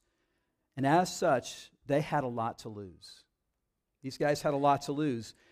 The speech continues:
And it seems that they were not the only ones who had a lot to lose. There's other members of the Sanhedrin that, uh, also, um, uh, found Jesus' teaching compelling and convincing,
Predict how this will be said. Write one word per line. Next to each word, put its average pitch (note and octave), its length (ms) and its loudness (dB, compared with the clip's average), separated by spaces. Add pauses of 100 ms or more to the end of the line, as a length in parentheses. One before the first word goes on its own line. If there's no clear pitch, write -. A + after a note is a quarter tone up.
(160)
And D#3+ 140 6
it D#3+ 80 4
seems A#3 300 2
that F3+ 100 2
they F#3+ 120 10
were F3+ 140 8
not F#3 160 4
the F3+ 120 2
only F3 240 2
ones A#2+ 280 -4
who C3+ 80 -4
had A#2+ 160 -2
a A#2 40 -4
lot A2 240 -2
to - 80 -12
lose. A2+ 200 -4
There's D3 180 0
other E3+ 240 6
members F3 320 4
of D3+ 60 -4
the D3 60 0
Sanhedrin D3+ 680 2 (320)
that, C#3+ 320 6
uh, D3 200 8
also, D#3 760 6
um, C3 500 0 (460)
uh, C3+ 200 0 (300)
found F3+ 300 6
Jesus' D#3+ 440 -2
teaching D#3+ 340 -8
compelling D3 540 -10 (1000)
and A#2 180 -10
convincing, A#2+ 720 -4